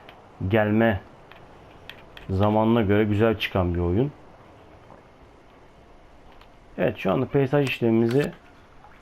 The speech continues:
kısmi bir şekilde yaptık. Onu daha sonradan tekrardan düzelteceğiz. Evet, şu anda e, şu anda gübreleme ve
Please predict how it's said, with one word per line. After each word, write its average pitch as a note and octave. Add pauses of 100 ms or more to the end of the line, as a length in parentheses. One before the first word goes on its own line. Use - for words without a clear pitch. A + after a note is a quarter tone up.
(140)
kısmi A#2
bir F2
şekilde G2
yaptık. A2+
Onu G#2+
daha G#2+
sonradan F#2
tekrardan F#2 (800)
düzelteceğiz. F2+ (2750)
Evet, - (120)
şu -
anda F#2 (4000)
e, C3+
şu D#3+
anda E3 (100)
gübreleme D#3+
ve D#3